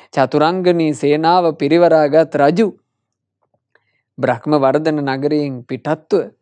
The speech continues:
කෝසිය තවුසාගේ අසපුව සමීපයට", ඒ කියන්නේ අසපුව තියෙන භූමිය ප්‍රදේශයට ආවා. ඒ එනකොටම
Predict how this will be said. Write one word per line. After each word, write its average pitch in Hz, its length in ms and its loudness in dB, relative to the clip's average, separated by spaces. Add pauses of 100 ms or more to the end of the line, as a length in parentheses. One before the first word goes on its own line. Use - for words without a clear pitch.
(720)
කෝසිය 226 540 2
තවුසාගේ 147 920 -2 (300)
අසපුව 196 580 -2
සමීපයට", 165 760 -2
ඒ 117 120 -10
කියන්නේ 120 320 -12
අසපුව 147 380 -8
තියෙන 160 260 -6
භූමිය 170 440 -6
ප්‍රදේශයට 175 600 -4
ආවා. 156 380 -2 (1500)
ඒ 175 160 -4
එනකොටම 175 540 -4